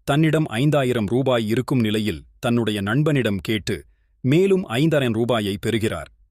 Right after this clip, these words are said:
இதனிடையே இந்த விஷயம் தெரியவரும் செந்தில் மற்றும் பழனிவேல் இருவரும் என்ன செய்வது என்று சேர்ந்து ஆலோசனை மேற்கொள்கின்றனர். செந்தில் சரவணனுக்கு கால் செய்து எப்படியாவது இன்னும் ஒரு மணி நேரத்தில் பணத்தை ஏற்பாடு செய்து அனுப்புவதாகவும்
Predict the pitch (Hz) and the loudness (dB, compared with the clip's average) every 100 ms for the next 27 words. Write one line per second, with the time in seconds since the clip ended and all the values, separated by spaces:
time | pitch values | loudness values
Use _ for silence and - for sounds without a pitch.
0 | _ _ _ _ _ 127 139 180 170 165 | _ _ _ _ _ -2 2 2 4 2
1 | 165 170 - 127 139 127 113 - 147 123 | 2 0 0 0 2 0 -2 -2 0 0
2 | 120 117 117 107 107 78 - - - 143 | -2 0 0 0 -2 -6 -14 -10 0 2
3 | 160 170 151 113 - 110 95 110 127 110 | 4 2 0 -2 -2 -2 0 0 2 2
4 | 117 92 - _ 120 151 185 185 175 120 | 0 0 -6 _ -2 2 2 2 2 0
5 | 147 147 113 107 101 82 - 117 110 - | 0 0 -2 -2 -4 -4 -2 -2 -2 -2
6 | 123 131 117 107 107 123 135 - 104 98 | 0 2 0 -2 -4 0 0 -2 -4 -2
7 | 101 - 98 101 95 92 - - _ _ | -4 -4 -4 -4 -4 -8 -12 -20 _ _
8 | _ - 139 123 120 98 110 117 110 101 | _ -8 -2 0 0 -2 -4 -2 -2 -2
9 | 98 - 90 85 110 120 120 110 104 101 | -4 -6 -8 -6 -6 -4 -4 -4 -4 -4
10 | 98 110 123 - 139 135 131 120 107 117 | -6 -4 -4 -2 -2 0 -2 0 0 0
11 | 104 98 117 104 101 101 104 90 98 - | 0 -2 -2 -2 -2 -4 -4 -6 -8 -6
12 | 110 120 117 101 113 123 104 - 104 98 | -6 -4 -4 -4 -2 -2 -4 -4 -4 -4
13 | 92 110 113 101 95 92 104 92 | -4 -4 -4 -4 -6 -4 -4 -4